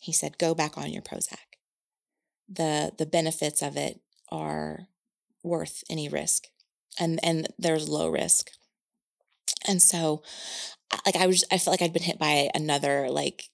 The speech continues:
eighteen-wheeler in that meeting of just like, "Okay, wait a second. You mean," <laughs> I knew that there were, like, impacts of my eating disorder that would have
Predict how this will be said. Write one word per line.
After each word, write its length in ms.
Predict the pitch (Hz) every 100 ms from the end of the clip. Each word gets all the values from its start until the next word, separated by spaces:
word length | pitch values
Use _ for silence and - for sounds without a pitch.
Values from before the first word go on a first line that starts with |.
| _ _ _
eighteen-wheeler 800 | 165 151 - - 175 185 185 185
in 160 | - 165
that 220 | 139 -
meeting 360 | 160 151 151 117
of 100 | 156
just 240 | 160 -
like, 180 | 151 -
"Okay, 220 | - 170
wait 160 | 160 151
a 60 |
second. 400 | 156 139 - 123 -
You 140 | 170
mean," 360 | 170 156 151 170 _ - _ _ _ -
<laughs> 0 | 202 - - 175 - _ - - - - - - - _ _ _ _ -
I 80 | 233
knew 280 | 269 330 302
that 120 | 214
there 160 | 170 165
were, 160 | 156
like, 400 | 143 - - - _ _ _ _ _ _ _ -
impacts 720 | 208 214 165 - - - - -
of 680 | 160 156 151 151 156 - - _ _ _ _ _ _ _ _ _ _ _ _
my 120 | 170
eating 340 | 160 190 175 151
disorder 460 | 151 - 143 143
that 160 | 147 151
would 120 | 165
have 720 | 165 - 147 147 147 165 -